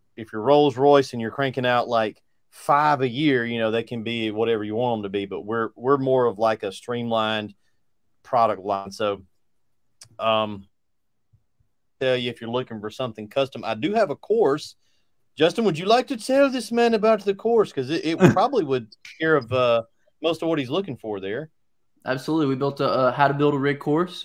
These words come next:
Speaker 2: and it's got more information than I can even regurgitate. I don't even remember all the stuff that Cody said because it's just, like, such a wealth of knowledge with regards to building equipment. Um, I will, once this live ends, I'll leave a link for that in the comment section description as well. But, I mean, Cody, you go through every single facet from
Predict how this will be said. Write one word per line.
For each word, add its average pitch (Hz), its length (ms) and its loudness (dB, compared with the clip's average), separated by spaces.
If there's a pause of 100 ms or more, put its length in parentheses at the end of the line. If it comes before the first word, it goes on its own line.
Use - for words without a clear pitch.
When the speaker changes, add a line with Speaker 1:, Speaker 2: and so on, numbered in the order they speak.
(120)
Speaker 2:
and 127 440 -2
it's 135 240 -4
got 131 360 0
more 131 220 -2
information 131 520 -6
than 123 100 -4
I 120 180 -4
can 120 360 -6
even 120 280 -6
regurgitate. 117 640 -8
I 123 80 -2
don't 123 160 -2
even 117 140 -6
remember 120 420 -4
all 117 120 2
the 120 60 -6
stuff 120 200 -8
that 110 100 -10
Cody 117 240 -6
said 117 260 -6
because 117 460 -8
it's 120 120 -8
just, 120 160 -8
like, 113 140 -6
such 131 240 -2
a 120 160 -4 (360)
wealth 135 420 6
of 123 140 2
knowledge 120 500 4
with 127 160 -6
regards 120 360 -4
to - 100 -10
building 120 320 -4
equipment. 123 520 -4 (260)
Um, 131 400 4
I 135 140 6
will, 151 260 4
once 147 220 -2
this 151 180 -10
live 131 300 2
ends, 156 340 0
I'll 127 100 2
leave 135 140 0
a 123 60 -2
link 123 260 -4
for - 80 -8
that 123 160 2
in - 60 -2
the 120 60 -6
comment 123 320 -2
section 127 280 -6
description 123 380 -10
as 113 140 -12
well. 135 540 -2
But, 131 180 -2
I 120 60 -4
mean, 131 240 -4
Cody, 139 220 -4
you 135 100 -6
go 170 100 0
through 139 220 -10
every 131 200 -2
single 135 240 -6
facet 127 440 0
from 120 360 -4